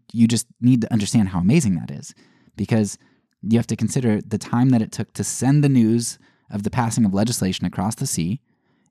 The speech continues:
implement that legislation in the colonies, have it implemented enough that people get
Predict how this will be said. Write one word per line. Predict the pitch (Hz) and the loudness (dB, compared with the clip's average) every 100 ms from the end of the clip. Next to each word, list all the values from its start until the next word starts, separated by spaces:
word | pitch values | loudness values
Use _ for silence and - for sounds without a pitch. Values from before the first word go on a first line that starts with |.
| _ | _
implement | 180 185 147 120 107 - | 2 4 6 6 6 4
that | 101 - | 0 -2
legislation | 104 98 101 92 92 92 | -2 -2 0 -2 -2 0
in | 92 | 0
the | |
colonies, | - 92 87 85 92 120 - _ _ _ _ _ _ _ _ | 0 -2 -2 -2 -4 -6 -14 _ _ _ _ _ _ _ _
have | 123 135 | 0 0
it | 139 | 2
implemented | 131 147 139 127 117 113 | 4 4 6 6 4 4
enough | 104 101 127 | 4 4 2
that | - - | -4 -4
people | - 110 | -2 0
get | 101 101 | -2 -2